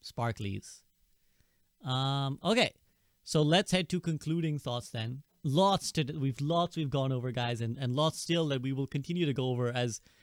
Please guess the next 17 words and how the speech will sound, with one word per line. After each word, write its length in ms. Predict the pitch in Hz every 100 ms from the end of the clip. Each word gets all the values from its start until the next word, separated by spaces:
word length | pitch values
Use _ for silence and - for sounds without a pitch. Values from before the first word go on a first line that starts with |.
| _ -
we 160 | 123
actually 400 | 127 139 - 135
get 180 | 120 120 _ _ _
to 100 | -
try 320 | 104 - 120 135
it 220 | 131 135
and 120 | 110
see 200 | - 131
what 180 | 117 117
the 120 | 120
hell 300 | 113 123 127
the 160 | 120 117
million 440 | 131 135 131 127
ramifications 720 | 123 127 120 120 123 117 120
are 220 | 117 113 120
of 200 | 120 117 _ _ _ _ -
this 260 | 123 -